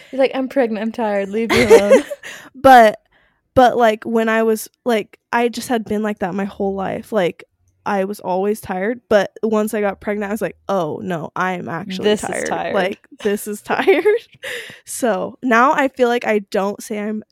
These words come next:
Speaker 2: tired as much, but I'm still tired.
Speaker 1: Yeah.
Speaker 2: <laughs>
Speaker 1: Yeah.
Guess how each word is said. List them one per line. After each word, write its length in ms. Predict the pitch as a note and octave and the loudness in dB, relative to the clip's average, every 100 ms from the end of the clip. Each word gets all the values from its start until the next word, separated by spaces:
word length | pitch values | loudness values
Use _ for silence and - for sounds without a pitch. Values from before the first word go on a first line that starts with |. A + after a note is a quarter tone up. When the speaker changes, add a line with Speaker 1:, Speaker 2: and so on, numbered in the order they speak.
| - | -20
Speaker 2:
tired 440 | - G3 G#3+ D#4 | -10 -8 -6 -8
as 160 | E4 E4 | -10 -10
much, 460 | A3 D4 - - _ - | -8 -8 -12 -18 _ -8
but 100 | B3 | -6
I'm 140 | A#3 | -6
still 260 | - - A3 | -8 -12 -10
tired. 160 | G#3 | -6
Speaker 1:
Yeah. 260 | G#3 F#3 F#3+ | -4 -4 -4
Speaker 2:
<laughs> 60 | - - - - - _ _ - | -6 -2 2 4 2 _ _ -6
Speaker 1:
Yeah. 320 | G3 F3 G#3 | -4 -2 -6